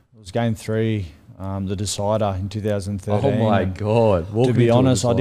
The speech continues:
Speaker 1: didn't really, I didn't really get selected to be in the team. I got selected, <clears throat> um, as eighteenth man,
Speaker 2: Yeah, yeah.
Speaker 1: or, like, in the twenty or wherever it was,
Speaker 2: Yeah.
Speaker 1: the squad.
Speaker 2: Kinda like bringing a young fella through, get him in the
Speaker 1: Yeah,
Speaker 2: system and feel
Speaker 1: because,
Speaker 2: it all.
Speaker 1: um, Birdie,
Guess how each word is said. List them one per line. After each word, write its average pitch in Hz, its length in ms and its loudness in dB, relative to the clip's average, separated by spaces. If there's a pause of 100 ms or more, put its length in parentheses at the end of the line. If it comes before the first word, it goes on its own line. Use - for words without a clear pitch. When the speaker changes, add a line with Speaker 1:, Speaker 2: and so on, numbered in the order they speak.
Speaker 1:
didn't 131 140 0
really, 113 540 0 (160)
I - 60 -10
didn't 127 240 -2
really 147 180 2
get 123 180 2
selected 120 520 0
to 104 80 -4
be 113 140 2
in 107 80 0
the 98 100 -2
team. 107 320 -4
I 101 80 -2
got 107 160 -2
selected, 104 480 -4 (140)
<clears throat> 76 100 -20
um, 98 580 -8
as 101 220 -6
eighteenth 101 400 -4
man, 113 300 -2
Speaker 2:
Yeah, 87 160 0
yeah. 87 160 -4
Speaker 1:
or, 101 100 0
like, 104 240 -2
in 120 120 -2
the 98 300 -4
twenty 123 320 -2
or 113 140 0
wherever 107 260 0
it 101 40 -2
was, 107 180 0
Speaker 2:
Yeah. - 100 -6
Speaker 1:
the 92 40 -4
squad. 120 420 -2 (160)
Speaker 2:
Kinda 117 160 -2
like 87 160 0 (180)
bringing 117 240 0
a 104 40 0
young 95 200 0
fella 95 240 -2
through, 92 300 -4
get 104 140 -4
him 98 120 -4
in 92 60 -4
the 101 80 -2
Speaker 1:
Yeah, 123 80 2
Speaker 2:
system 123 400 4
and 87 100 -8
feel 95 220 -4
Speaker 1:
because, 104 320 -2
Speaker 2:
it 113 60 0
all. 110 60 0
Speaker 1:
um, 107 480 -2
Birdie, 123 460 4